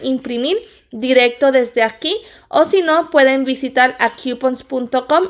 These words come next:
y los pueden imprimir desde allá. Recuerden que pueden imprimir hasta dos cupones del mismo por aparato.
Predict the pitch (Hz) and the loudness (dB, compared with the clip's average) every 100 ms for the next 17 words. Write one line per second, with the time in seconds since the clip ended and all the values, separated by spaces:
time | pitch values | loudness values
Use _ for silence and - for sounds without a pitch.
0 | - 277 269 262 220 214 220 214 240 233 | -2 0 0 0 0 2 2 -2 -4 -4
1 | 233 220 208 214 - 220 214 214 214 208 | -6 -4 -4 -4 -2 2 2 0 -4 -2
2 | 208 202 190 175 - - _ 240 240 294 | 0 0 0 -4 -6 -20 _ -4 2 4
3 | 330 339 302 262 226 226 240 - 226 247 | 4 0 -2 -2 0 0 -2 -6 -6 -4
4 | 254 247 277 330 - 262 240 202 202 247 | -4 -4 -4 -2 -2 0 0 0 0 2
5 | 262 269 294 - 254 262 269 - 208 269 | 2 0 -8 2 2 2 -2 -6 0 2
6 | 330 311 285 277 294 302 294 294 302 302 | 2 -2 -4 -6 -4 -4 -2 2 2 2
7 | - 254 240 208 190 190 208 | 0 0 0 2 0 -2 -6